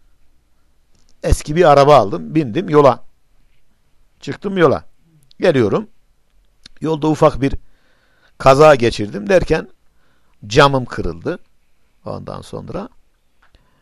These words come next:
eee, ağır ağır gelmeye başladım. Neticede arabadan haberimiz yok ya, arabanın aküsü yavaş yavaş bitiyor.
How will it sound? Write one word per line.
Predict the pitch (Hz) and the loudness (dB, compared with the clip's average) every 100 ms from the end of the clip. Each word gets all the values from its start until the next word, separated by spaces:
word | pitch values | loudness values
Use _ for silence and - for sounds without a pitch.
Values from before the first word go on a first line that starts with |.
| _ _ _ _ _ | _ _ _ _ _
eee, | - 98 95 92 90 53 - - - - - - - - _ _ _ _ _ _ _ _ _ - | -10 -8 -8 -10 -12 -14 -16 -20 -20 -20 -20 -20 -20 -20 _ _ _ _ _ _ _ _ _ 2
ağır | 139 170 156 | 6 8 8
ağır | 165 | 4
gelmeye | 156 156 147 147 131 | 4 2 2 0 -2
başladım. | 92 - - 90 92 - - _ _ - | -4 -8 -16 -18 -20 -20 -20 _ _ -4
Neticede | 135 - 208 147 135 226 - _ _ _ _ _ _ _ _ _ _ _ | -2 0 0 0 2 -2 -4 _ _ _ _ _ _ _ _ _ _ _
arabadan | 127 135 131 131 131 | 0 2 4 2 0
haberimiz | 120 127 127 139 131 | -2 0 -2 -2 -8
yok | 240 240 110 | -6 -6 -6
ya, | 101 - _ _ _ _ _ _ - | -10 -12 _ _ _ _ _ _ -2
arabanın | 165 120 117 120 | 0 0 -4 -6
aküsü | 170 - 120 156 | -6 -6 -12 -4
yavaş | 165 143 110 101 98 - | -2 0 -2 -4 -4 -8
yavaş | - 175 170 | -8 -8 -8
bitiyor. | 135 - 95 | -10 -10 -12